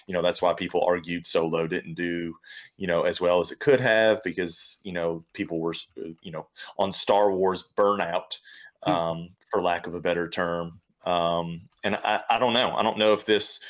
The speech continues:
Speaker 1: wave that's, you know, been kicked up by, uh, you know, The Mandalorian is gonna be something that is gonna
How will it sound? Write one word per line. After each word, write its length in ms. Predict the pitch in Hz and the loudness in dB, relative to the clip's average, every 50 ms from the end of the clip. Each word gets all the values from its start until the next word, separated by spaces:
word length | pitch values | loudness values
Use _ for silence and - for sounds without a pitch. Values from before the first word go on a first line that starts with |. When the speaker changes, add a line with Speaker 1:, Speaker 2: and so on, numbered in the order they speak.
| - - - - - - | -14 -14 -14 -16 -16 -4
Speaker 1:
wave 560 | - 98 98 95 98 104 107 110 110 104 - | 0 2 2 4 4 4 2 2 0 0 2
that's, 540 | 107 95 92 - - - - - - - - | 2 2 2 2 2 4 4 4 4 2 -4
you 100 | - 113 | -6 -2
know, 180 | 104 101 95 95 | 0 0 0 0
been 240 | 87 107 104 92 87 | -2 -4 -4 -4 -4
kicked 320 | - - 101 98 - - | -4 -4 -4 -2 0 2
up 300 | 101 98 101 - - - _ | 4 4 4 4 0 -2 _
by, 560 | - 98 95 95 92 92 90 90 90 90 - - - - | 2 4 6 6 6 6 6 4 4 2 0 -2 -8 -14
uh, 60 | - - - - - - _ | -18 -16 -16 -18 -20 -18 _
you 140 | - 110 101 | -10 -8 -6
know, 280 | 95 90 92 92 92 _ _ _ _ _ - | -4 -4 -4 -6 -10 _ _ _ _ _ -8
The 100 | 104 95 | -8 -4
Mandalorian 800 | 92 95 98 90 95 90 90 90 95 98 104 104 104 110 101 | -2 -2 -2 -2 -2 -2 0 0 2 2 2 2 0 0 -2
is 220 | 92 87 85 - - | -4 -6 -6 -6 -6
gonna 160 | - 92 87 | -6 -6 -6
be 160 | 82 90 90 | -6 -6 -4
something 360 | - - 101 90 - 92 90 | -2 0 0 -2 -2 -4 -2
that 220 | 85 87 85 - - _ _ - | 0 0 0 0 -4 _ _ -6
is 240 | 101 90 80 - | -6 -6 -6 -6
gonna 440 | - 92 87 87 85 85 82 85 85 | -6 -4 -2 -2 0 0 0 0 -2